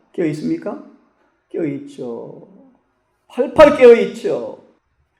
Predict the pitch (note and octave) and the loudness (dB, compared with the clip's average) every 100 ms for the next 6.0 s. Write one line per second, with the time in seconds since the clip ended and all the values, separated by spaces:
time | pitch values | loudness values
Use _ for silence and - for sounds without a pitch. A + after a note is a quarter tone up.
0 | _ C3 C3+ C#3+ C3 C3+ B2 A#2+ A#2+ B2+ | _ -6 -4 -4 -4 -4 -6 -6 -10 -8
1 | B2 A#2 A2 - - - B2+ C#3+ D#3+ E3 | -8 -8 -12 -16 -20 -10 -6 -4 -4 -6
2 | E3+ E3+ E3+ E3+ E3+ F3 F3 E3 D#3+ D#3 | -6 -6 -6 -8 -8 -10 -12 -8 -6 -6
3 | D3+ C3+ B2+ A2+ - - A2 A#2 F3+ G#3+ | -8 -8 -6 -8 -12 -16 -12 -4 -4 -4
4 | - - - G4 F#3 D#3 D3+ B2+ A2 G#2+ | -12 -20 -10 -4 -2 -2 -8 -10 -12 -12
5 | A#2 F#3+ A#3 F#4+ D#4 C4 A3+ - A#2+ | -6 -4 -4 -6 -6 -6 -8 -14 -16